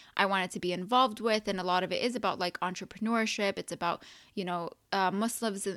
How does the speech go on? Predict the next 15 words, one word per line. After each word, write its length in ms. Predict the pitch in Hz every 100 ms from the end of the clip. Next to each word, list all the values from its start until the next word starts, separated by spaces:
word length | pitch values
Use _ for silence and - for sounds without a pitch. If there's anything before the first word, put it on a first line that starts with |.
| -
Muslims 540 | 214 233 - 247 233
in 160 | 196 190
the 80 | 185
creative 400 | - 208 196 190
field. 560 | - 240 226 226 214 -
I, 500 | - 185 185 180 190 -
I'm 140 | 202
also 240 | 208 208 214
in 160 | 196
Muslim 260 | 190 - 202
Women 200 | 196 190
Professionals, 540 | - 196 226 233 226
which 160 | 202 -
is 200 | 180 - - - - -
created 720 | - 202 - 220 220 214 214